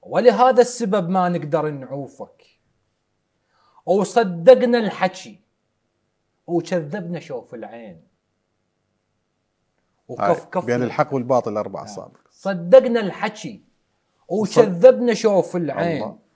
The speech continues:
Speaker 1: وكفكفنا الدمع، وانباقت جروفك. وكفكفنا الدمع وانباقت جروف-، وانباقت جروفك، وتشلبنا بحكي الكتال والنشاب.
Speaker 2: خوش.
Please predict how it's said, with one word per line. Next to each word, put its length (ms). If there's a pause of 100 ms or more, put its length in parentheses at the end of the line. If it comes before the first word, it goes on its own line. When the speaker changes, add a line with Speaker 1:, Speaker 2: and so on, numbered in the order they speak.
(580)
Speaker 1:
وكفكفنا 840
الدمع، 580 (300)
وانباقت 760
جروفك. 840 (1400)
وكفكفنا 720
الدمع 420
وانباقت 720
جروف-، 580
وانباقت 680
جروفك، 540
وتشلبنا 1080
بحكي 440
الكتال 680
والنشاب. 720 (1200)
Speaker 2:
خوش. 480